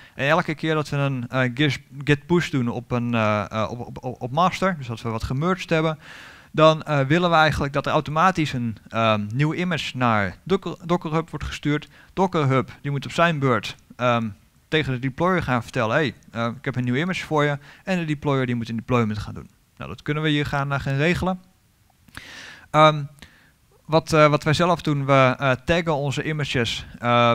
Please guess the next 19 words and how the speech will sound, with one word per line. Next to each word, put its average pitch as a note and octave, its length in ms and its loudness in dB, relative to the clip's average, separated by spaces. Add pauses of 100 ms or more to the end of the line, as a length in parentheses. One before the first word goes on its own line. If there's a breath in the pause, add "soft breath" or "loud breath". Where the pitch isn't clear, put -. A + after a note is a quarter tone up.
buiten B2+ 540 2
dat A#2 120 0
daar A#2+ 180 0
buildnummers C3+ 500 -2
en - 20 -8
dat A#2+ 100 -6
soort A#2+ 120 -8
dingen A#2+ 160 -4
op G#2+ 80 -10
staan, A2 300 -4 (200)
taggen D3+ 260 -2
we C3+ 80 -2
ze C3+ 80 -2
ook B2 140 0
met A#2 280 -4
alpha, B2+ 280 0
beta, A2 460 -2 (180)
eh, G#2+ 160 -2 (100)
prot. F#3 320 -4